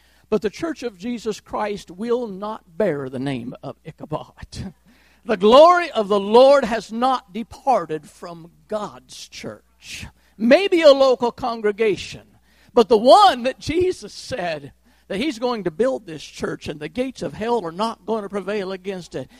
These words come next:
It will not allow the name Ichabod to be spread over the church. Now, we, we've got time for a little comic relief.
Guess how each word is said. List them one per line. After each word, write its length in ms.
It 180
will 540
not 640
allow 720
the 100
name 340
Ichabod 800
to 80
be 240
spread 480
over 240
the 120
church. 500
Now, 180
we, 120
we've 220
got 300
time 200
for 80
a 40
little 140
comic 300
relief. 400